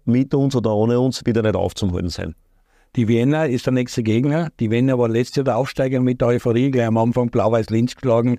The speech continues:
Speaker 1: Genau.
Speaker 2: damit mit der Brust reingewachsen. So ähnlich wie euer Schwarz-Weiß Bregenz, wie immer. Ein Aufsteiger in der Liga natürlich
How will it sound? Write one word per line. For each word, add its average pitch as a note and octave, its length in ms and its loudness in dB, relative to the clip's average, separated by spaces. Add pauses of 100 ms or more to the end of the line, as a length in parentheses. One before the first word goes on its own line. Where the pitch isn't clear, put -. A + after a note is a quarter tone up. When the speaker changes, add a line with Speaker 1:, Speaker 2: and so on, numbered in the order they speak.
Speaker 1:
Genau. F#2 140 -4
Speaker 2:
damit A2+ 400 0
mit A2+ 160 0
der A#2+ 80 0
Brust A2+ 340 -4
reingewachsen. A2+ 480 0
So B2+ 220 0
ähnlich A#2+ 320 0
wie A2+ 140 2
euer A2 260 0 (300)
Schwarz-Weiß G#2 500 -2
Bregenz, A#2+ 480 0
wie G#2+ 240 0
immer. C3 240 2
Ein G2+ 140 -2
Aufsteiger A2 360 -2
in A2 60 4
der G2+ 100 2
Liga A#2 280 2
natürlich A2+ 400 0